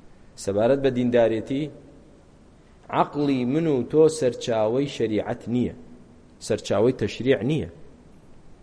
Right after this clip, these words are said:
من بە ڕای من ئەم شتە وا بێ باش. ئەخ، ڕای من و ڕای تۆ چییە، کاک؟ دەبێ بڵێن عەقڵی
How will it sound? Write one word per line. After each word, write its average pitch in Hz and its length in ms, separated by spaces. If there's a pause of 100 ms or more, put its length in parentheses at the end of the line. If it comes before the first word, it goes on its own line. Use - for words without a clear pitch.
(120)
من 139 160
بە 139 140
ڕای 156 160
من 151 100
ئەم 147 120
شتە 143 160
وا 143 140
بێ 113 180
باش. 92 180 (1600)
ئەخ، 101 120 (140)
ڕای 123 220
من 120 80
و 104 80
ڕای 117 220
تۆ 127 140
چییە، 135 180
کاک؟ 123 160 (920)
دەبێ 113 280
بڵێن 147 260 (120)
عەقڵی 147 280